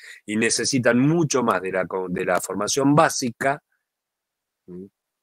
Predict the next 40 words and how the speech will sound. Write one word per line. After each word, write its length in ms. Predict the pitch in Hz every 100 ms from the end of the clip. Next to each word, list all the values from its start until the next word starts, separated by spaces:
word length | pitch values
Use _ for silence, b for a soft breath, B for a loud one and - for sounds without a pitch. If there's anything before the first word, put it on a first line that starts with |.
| _
Necesitan 400 | 95 92 113 110
mucho 200 | 117 107
más. 200 | 113 110 98 B B
Ahora, 320 | 127 123 92 - 165
a, 100 | 151
a, 240 | 156 - - _ _ - - 139
luego 400 | 143 170 156 135
de, 140 | 127
de 120 | 120
un, 280 | 127 123 127
de 140 | 120 123
un 160 | 131
periodo 640 | 110 123 131 127 117 110 110
de 120 | 110
uno, 320 | 127 120 107
dos 240 | 113 117
o 60 | 117
tres 260 | 131 135 196
años, 360 | 233 247 214 B B B B _
eh, 320 | - 117 117 113 - _ _ _ _ _ _ _
pues, 320 | - 123 - -
ah, 80 | -
pero, 160 | 110 107 - -
a, 240 | 104 -
a, 280 | 110 - 110
atenti 400 | 117 160 170 180
que 100 | 151
hay, 160 | 143 139
hay 220 | 123 123
una 260 | 120 113
cosa. 320 | 107 117 - - b b
Una 280 | 127 143 143
cosa 280 | 202 208 180
es 60 |
cuando 320 | - 120 117
vos 180 | 117 139
venís 380 | 131 117 101 -
a, 160 | 87 87
al, 280 | 92 90
al, 320 | 87 90 85